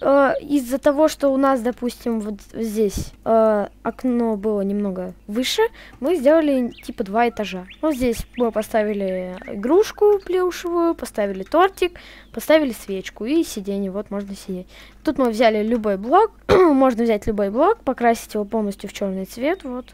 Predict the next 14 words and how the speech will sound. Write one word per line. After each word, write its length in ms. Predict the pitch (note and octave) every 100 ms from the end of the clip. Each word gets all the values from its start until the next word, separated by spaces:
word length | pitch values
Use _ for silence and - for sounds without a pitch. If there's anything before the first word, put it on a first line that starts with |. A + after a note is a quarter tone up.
| -
Э, 380 | - B3 A#3 A3+
дальше 540 | B3 A#3+ A3 - A3
поставить 580 | G#3+ A3 - C4+ A#3 G3+
на 80 | A3+
него, 420 | A3 A3 G#3+ F#3+ -
<clears throat> 120 | -
э, 280 | - D#4+ B3 - - - -
вот 520 | A3 A3 G#3 G3 G#3
это, 400 | G#3 G3 - F#3+ F3+ _ -
э, 180 | - A#3
стекло, 580 | G#3 - G#3 A3 A3 D#4+ A#4+ - -
и 280 | D#4+ G4 G4+ B3
получится 640 | A3+ B3+ C#4 D4 - A3+
вот. 220 | F#3+ F#3